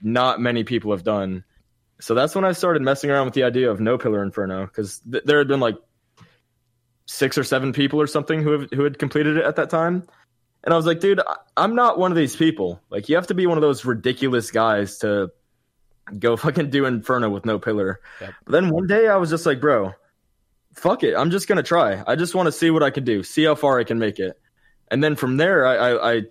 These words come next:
Speaker 1: saw my benchmark. I was like, "Okay, I, I need to improve on this and do this different and learn how to do this." And it got to the point where I was like, "I can do this, bro. Like, I know I can complete this.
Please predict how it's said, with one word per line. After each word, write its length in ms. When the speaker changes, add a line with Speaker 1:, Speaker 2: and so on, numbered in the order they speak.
Speaker 1:
saw 260
my 140
benchmark. 500
I 40
was 100
like, 120
"Okay, 360
I, 320
I 40
need 160
to 80
improve 280
on 120
this 300
and 140
do 200
this 180
different 400
and 120
learn 160
how 80
to 80
do 140
this." 380
And 300
it 240
got 200
to 80
the 80
point 180
where 80
I 40
was 100
like, 180
"I 140
can 160
do 160
this, 180
bro. 240
Like, 300
I 100
know 220
I 80
can 160
complete 340
this. 380